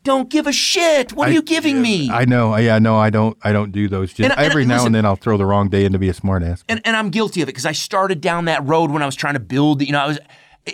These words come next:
Speaker 1: because I thought that's what needed to be done, and I'm looking, I'm like, "That's such bullshit."
Speaker 2: But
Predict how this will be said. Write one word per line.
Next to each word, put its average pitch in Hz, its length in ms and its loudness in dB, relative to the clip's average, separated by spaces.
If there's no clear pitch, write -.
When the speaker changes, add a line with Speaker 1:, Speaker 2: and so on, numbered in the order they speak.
Speaker 1:
because 190 260 -4
I 180 80 -4
thought 175 220 -4
that's 175 180 -4
what 175 120 -6
needed 156 180 -4
to 135 60 -6
be 147 80 -6
done, 196 260 -2
and 165 100 -6
I'm 156 100 -8
looking, 165 200 -8
I'm 175 80 -8
like, 190 160 -12
"That's - 160 -14
such - 320 -8
bullshit." 403 680 -2
Speaker 2:
But 165 260 -2